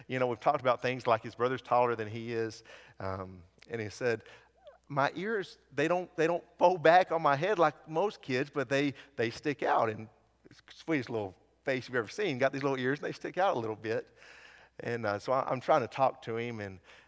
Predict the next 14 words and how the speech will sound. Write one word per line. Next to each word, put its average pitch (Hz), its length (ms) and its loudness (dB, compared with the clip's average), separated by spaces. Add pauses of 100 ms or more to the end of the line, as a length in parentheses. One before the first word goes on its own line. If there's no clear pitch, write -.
(140)
and 113 140 -8
he 113 80 -8
says, 117 180 -10
"Daddy, 147 180 2
I, 127 200 2
I 135 40 -2
just 139 200 -10
wish 156 180 -8
my 127 200 -2
ears 135 280 -2
were 131 100 -2
like 113 220 0
everybody 107 380 -2
else's." - 580 -14